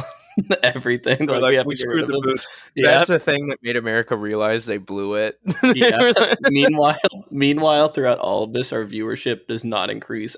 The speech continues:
Speaker 1: at all. <laughs> There's, like, twenty people <laughs> listening to it. <laughs>
Speaker 2: No, uh, Mayor Pete has his neighbors over for dinner, and we're there, and he's like, "You guys gotta listen to their podcast."
Speaker 1: Yeah, these guys are great. <laughs> I love 'em.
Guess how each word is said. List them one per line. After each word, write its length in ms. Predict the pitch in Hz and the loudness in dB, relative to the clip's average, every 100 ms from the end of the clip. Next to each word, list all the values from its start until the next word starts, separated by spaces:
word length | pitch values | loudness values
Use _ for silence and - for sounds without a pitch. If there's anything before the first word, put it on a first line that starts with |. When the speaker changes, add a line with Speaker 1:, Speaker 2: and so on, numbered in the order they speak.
| - | -8
Speaker 1:
at 200 | - - | -6 -4
all. 340 | 92 90 156 240 - 226 - | -2 2 2 0 -8 -8 -4
<laughs> 400 | - - 214 214 | -4 -2 -2 -2
There's, 140 | - 151 | 0 2
like, 160 | 143 | 0
twenty 320 | - 143 110 120 | 0 0 0 0
people 400 | 117 104 113 110 | -2 -4 -2 0
<laughs> 0 | |
listening 520 | 139 - - 131 143 | 0 2 0 0 -2
to 140 | 123 | 0
it. 320 | 127 131 135 - _ - | 0 0 -4 -10 _ -6
<laughs> 480 | 151 151 151 143 - 175 | -4 -6 -8 -14 -6 2
Speaker 2:
No, 320 | 160 143 139 | 4 4 2
uh, 320 | 147 139 127 127 | 4 4 2 0
Mayor 240 | 139 147 147 | 0 0 -2
Pete 400 | - 135 139 143 | -2 -2 -2 0
has 280 | 135 127 | 0 0
his 160 | 127 117 | -2 -4
neighbors 400 | 117 113 120 120 | -4 -2 -2 0
over 280 | 120 120 123 | 0 0 -4
for 160 | - | -2
dinner, 420 | 107 110 113 120 117 | 0 2 2 2 0
and 100 | 113 | 0
we're 140 | 117 | 0
there, 300 | 117 113 117 | 2 2 2
and 120 | 117 117 | 0 -4
he's 180 | 113 123 | -8 -6
like, 160 | 107 | -6
"You 80 | 127 | -2
guys 240 | 160 147 | 0 0
gotta 180 | - 117 | 0 -2
listen 300 | 104 104 110 | -2 -6 -6
to 40 | 104 | -8
their 120 | 98 | -4
podcast." 320 | 117 110 - | 0 0 0
Speaker 1:
Yeah, 200 | 233 202 - | 0 0 0
these 140 | 254 330 | -2 0
guys 220 | 135 339 | 0 -2
are 60 | |
great. 500 | 220 120 110 127 - - - | -2 0 0 0 -4 -6 -6
<laughs> 160 | - 277 285 277 285 311 - - | -2 0 2 2 0 0 -6 -4
I 100 | - 226 | -4 2
love 300 | 262 269 208 | 2 2 2
'em. 220 | 131 | 0